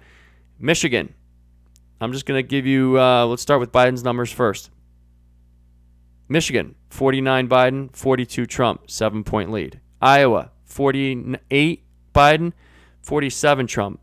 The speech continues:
Biden, one-point lead. Minnesota, fifty-one Biden, forty-one Trump, Biden plus ten. New Hampshire, fifty-one forty-one, Biden leading by ten. North Carolina,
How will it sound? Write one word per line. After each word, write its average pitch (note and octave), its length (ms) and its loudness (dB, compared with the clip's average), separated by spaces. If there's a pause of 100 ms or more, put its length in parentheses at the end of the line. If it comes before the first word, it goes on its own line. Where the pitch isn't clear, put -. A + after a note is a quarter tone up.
(160)
Biden, G#2 380 0
one-point A2+ 460 -2
lead. G#2 240 -8 (840)
Minnesota, C3 640 2 (380)
fifty-one D3+ 760 0
Biden, E3 420 2 (580)
forty-one C#3 640 0
Trump, A2+ 340 -2 (220)
Biden A2 260 0
plus A2 220 -4
ten. G2 260 -4 (800)
New A2 80 -2
Hampshire, E3+ 600 -2 (1200)
fifty-one D#3 840 0 (220)
forty-one, G#2+ 760 0 (260)
Biden B2 320 0
leading A#2+ 300 -2
by A#2 140 -4
ten. A2 420 -6 (460)
North D3 240 0
Carolina, D3 680 0